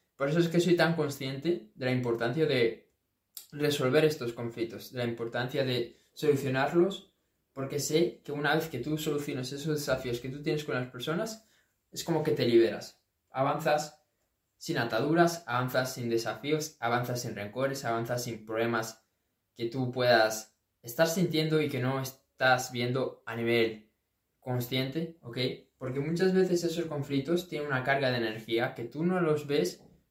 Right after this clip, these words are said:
pero que queda ahí, en tu mente, ¿no? Quizás tú no resolviste un problema que tenías con tu padre, que no te-, que un problema que tenías con un amigo, no lo resolviste, no lo solucionaste, y claro, esas emociones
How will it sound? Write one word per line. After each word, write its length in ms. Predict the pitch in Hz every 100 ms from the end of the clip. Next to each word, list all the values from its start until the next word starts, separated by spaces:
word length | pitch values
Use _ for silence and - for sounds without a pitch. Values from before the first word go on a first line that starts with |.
| _
pero 260 | 127 127
que 480 | 120 120 113 113 - _ _ _
queda 260 | 156 143 123
ahí, 380 | 135 117 - _
en 160 | - 117
tu 100 | 123
mente, 300 | 135 131 104
¿no? 260 | 120 - _
Quizás 520 | 117 131 139 - - _ _ _ _
tú 120 | - 165
no 140 | 165
resolviste 540 | 170 170 160 156 156
un 60 | 139
problema 300 | 127 127 127
que 80 | 131
tenías 320 | 110 104 -
con 160 | 120 113
tu 100 | -
padre, 680 | 131 127 123 123 123 - _ _ _ -
que 80 | 120
no 140 | 120
te-, 180 | 120 123
que 180 | 123 113
un 140 | 127
problema 300 | 127 127 123
que 100 | 120
tenías 320 | 117 113 113
con 140 | - 117
un 80 |
amigo, 400 | 107 123 135 131
no 160 | 123 139
lo 100 | 147
resolviste, 960 | 143 - 127 127 143 - 143 143 - _ _ _ _
no 160 | 120
lo 100 | 139
solucionaste, 920 | 143 139 131 127 127 139 - 170 175 _ _ _ _ _ _ _
y 140 | 117 117
claro, 400 | 123 107 - - _ _ _ _ _
esas 440 | 156 - 175 165 170
emociones 840 | 143 139 135 135 147 180 - -